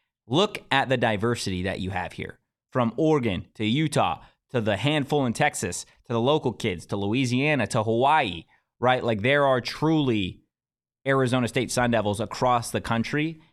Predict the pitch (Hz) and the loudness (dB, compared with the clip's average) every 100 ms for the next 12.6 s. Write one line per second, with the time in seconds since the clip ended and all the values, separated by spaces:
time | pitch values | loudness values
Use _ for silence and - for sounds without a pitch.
0 | _ 123 120 127 113 104 113 117 113 113 | _ -2 0 0 0 2 2 2 0 0
1 | 110 107 104 95 - 107 110 110 113 110 | 0 0 -4 -6 -4 0 2 2 0 -2
2 | 107 - _ - - 107 98 - - _ | -4 -10 _ -14 -2 0 0 -4 -16 _
3 | _ 107 98 95 95 107 98 - 101 95 | _ -2 -2 -2 0 0 0 -2 -2 -4
4 | - 107 98 90 92 101 101 120 113 110 | -2 -2 0 -2 -4 -2 0 0 2 0
5 | 104 - _ - - 113 107 - _ - | 0 -6 _ -10 -4 -2 -2 -8 _ -8
6 | 95 92 95 90 104 98 104 98 95 90 | -6 -4 -4 -2 -4 -4 -2 -2 -2 -2
7 | 101 98 - 95 90 90 104 98 98 - | -2 -4 -4 -6 -6 -4 -4 -4 -6 -8
8 | 104 - 110 104 98 110 98 - 101 101 | -8 -4 -4 -4 -4 -4 -4 -4 -4 -4
9 | 95 - _ _ 104 104 101 95 95 98 | -8 -10 _ _ -6 -4 -2 -4 -4 -4
10 | 98 - 92 - - _ _ _ - 104 | -4 -4 -8 -10 -16 _ _ _ -4 -4
11 | - - _ _ - 143 143 131 123 123 | -6 -20 _ _ -2 0 2 0 0 -2
12 | 117 120 127 120 104 | -2 0 0 0 -2